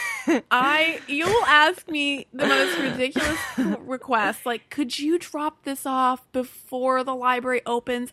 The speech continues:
Speaker 1: I don't wanna get a fine." And it's, like, thirty
Speaker 2: <laughs>
Speaker 1: cents. The gas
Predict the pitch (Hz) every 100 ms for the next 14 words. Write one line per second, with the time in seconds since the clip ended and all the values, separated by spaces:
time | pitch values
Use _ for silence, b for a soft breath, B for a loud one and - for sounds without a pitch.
0 | - 262 269 226 - 254 254 - 233 233
1 | - 254 294 285 254 262 b b b b
2 | 277 285 240 311 320 - - - 247 262
3 | 269 269 285 - 269 233 254 b b -
4 | - - 247 220 - 262 269 311 339 -